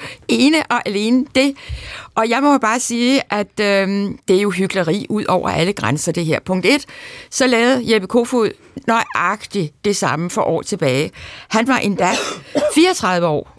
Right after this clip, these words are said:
over for en femten-årig. Han er blevet udenrigsminister senere. Altså, nu har meget har ændret sig, øh, i forhold til, hvad der nu skal ske. Og så må jeg bare sige, det her, det er jo et klassisk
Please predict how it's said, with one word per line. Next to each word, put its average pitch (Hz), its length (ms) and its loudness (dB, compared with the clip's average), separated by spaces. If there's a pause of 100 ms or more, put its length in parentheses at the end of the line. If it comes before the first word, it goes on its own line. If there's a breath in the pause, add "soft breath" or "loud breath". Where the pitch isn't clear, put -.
(140)
over 208 180 4
for 202 140 -2
en 180 100 -2
femten-årig. 180 720 -4 (140)
Han 247 260 2
er 269 40 4
blevet 214 180 0
udenrigsminister 220 680 0
senere. 202 600 -2
Altså, 196 180 -2
nu 247 240 2
har 196 240 2
meget 185 320 0
har 247 120 0
ændret 254 360 0
sig, 214 180 0 (560 loud breath)
øh, 233 280 2
i 208 80 -6
forhold 220 380 0
til, 214 160 -4
hvad 214 120 -4
der 208 80 0
nu 214 160 -2
skal - 180 -4
ske. - 280 -2 (360 loud breath)
Og 240 100 0
så 311 100 2
må 311 80 4
jeg 277 120 4
bare 254 140 2
sige, 254 180 -2
det 254 140 0
her, 262 180 0
det - 140 -4
er 247 40 2
jo 254 60 2
et 254 60 -4
klassisk 233 420 -4